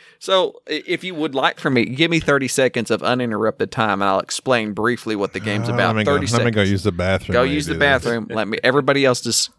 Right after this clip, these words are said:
Speaker 2: All right.
Speaker 1: er, okay,
Speaker 2: I'll be
Speaker 1: everybody, just
Speaker 2: back.
Speaker 1: close your eyes.
Speaker 2: Continue. Although me
Speaker 1: Close your
Speaker 2: using the
Speaker 1: eyes.
Speaker 2: bathroom and your explanations are pretty much synonymous.
Speaker 1: <laughs>
Speaker 2: Oh, sick burn. Sick
Speaker 1: Just,
Speaker 2: burn.
Speaker 1: just close your eyes and picture this.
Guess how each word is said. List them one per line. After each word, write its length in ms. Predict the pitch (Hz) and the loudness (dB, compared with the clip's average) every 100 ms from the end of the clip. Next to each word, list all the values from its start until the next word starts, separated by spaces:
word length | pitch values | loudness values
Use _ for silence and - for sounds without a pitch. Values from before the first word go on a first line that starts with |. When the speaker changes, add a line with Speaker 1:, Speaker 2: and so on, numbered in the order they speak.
| 95 98 92 | -20 -14 -8
Speaker 2:
All 60 | |
right. 420 | 95 95 92 87 110 | -4 -2 -2 -2 0
Speaker 1:
er, 140 | - 117 | 2 0
okay, 260 | - 135 | 2 2
Speaker 2:
I'll 60 | 101 | 2
be 100 | 117 | 2
Speaker 1:
everybody, 140 | 92 | 4
just 180 | 113 110 | 4 2
Speaker 2:
back. 60 | 98 | 2
Speaker 1:
close 220 | 113 117 | 0 0
your 100 | 123 | 0
eyes. 220 | 120 107 | 2 2
Speaker 2:
Continue. 500 | 110 107 101 98 98 95 - _ - - - | 0 0 0 0 -4 -10 -20 _ -20 -16 -2
Although 180 | 147 151 | 0 2
me 20 | |
Speaker 1:
Close 240 | 139 143 - | 2 2 2
your 80 | |
Speaker 2:
using 100 | 131 127 | 2 2
the 100 | 123 | 2
Speaker 1:
eyes. 60 | |
Speaker 2:
bathroom 380 | 131 135 151 120 | 2 2 2 0
and 140 | 113 | 2
your 100 | 120 | 2
explanations 720 | 123 - 120 110 117 - 101 95 | 2 0 0 2 2 0 -4 -4
are 60 | |
pretty 240 | - 113 101 | 0 2 2
much 200 | 90 - | -2 -2
synonymous. 840 | 110 92 92 104 90 90 95 - - | -4 0 2 2 0 -2 -4 -8 -12
Speaker 1:
<laughs> 220 | 87 92 104 | -12 -10 -8
Speaker 2:
Oh, 140 | 98 | -8
sick 260 | - 90 - | -8 -8 -6
burn. 400 | 107 120 117 113 - - | -4 -2 -2 -4 -10 -10
Sick 180 | - - | -8 -2
Speaker 1:
Just, 240 | 120 110 - | 2 2 -2
Speaker 2:
burn. 220 | 110 113 - | -14 -12 -4
Speaker 1:
just 260 | 110 - | -2 -4
close 440 | - 113 110 120 117 | -2 4 4 4 0
your 120 | 98 | -4
eyes 520 | 90 85 87 82 - _ _ - | -4 -6 -8 -10 -10 _ _ -4
and 180 | 98 - - 123 | -4 -6 -4 0
picture 280 | 117 104 | 2 2
this. 460 | 92 87 - - | 0 -2 -2 -6